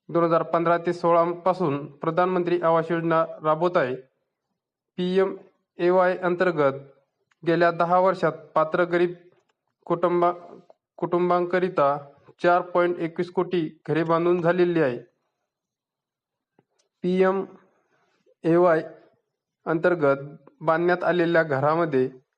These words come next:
शौचालय, एलपीजी कनेक्शन, वीज जोडणी, चालू स्थितीतील नळ जोडणी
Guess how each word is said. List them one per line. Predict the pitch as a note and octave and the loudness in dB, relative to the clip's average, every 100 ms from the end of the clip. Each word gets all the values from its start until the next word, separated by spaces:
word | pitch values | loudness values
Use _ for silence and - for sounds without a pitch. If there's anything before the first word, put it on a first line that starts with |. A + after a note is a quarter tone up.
| _ | _
शौचालय, | - D#3 D3+ E3+ E3+ D#3+ E3 - - | -4 -4 0 0 2 0 -2 -10 -10
एलपीजी | D#3 D3+ D3+ E3+ E3 | -6 -6 -4 -6 -2
कनेक्शन, | E3+ D#3+ D#3+ - C#3+ C3+ C3+ - | 0 0 0 -2 -2 -2 -6 -8
वीज | D#3+ F3 D3+ | -4 -4 0
जोडणी, | E3+ E3+ E3 C#3 C#3 _ _ _ _ _ _ - | 0 2 0 -2 -8 _ _ _ _ _ _ 0
चालू | D3 E3 F3+ F3+ - _ _ _ | 2 2 0 -2 -12 _ _ _
स्थितीतील | - E3+ F3+ F3 F#3 F3+ F3 - _ _ _ - | -12 -6 -4 -2 -2 -2 -4 -14 _ _ _ -2
नळ | E3 F3+ | 2 2
जोडणी | F3 F3 E3 C#3+ C#3+ | 4 2 2 0 -2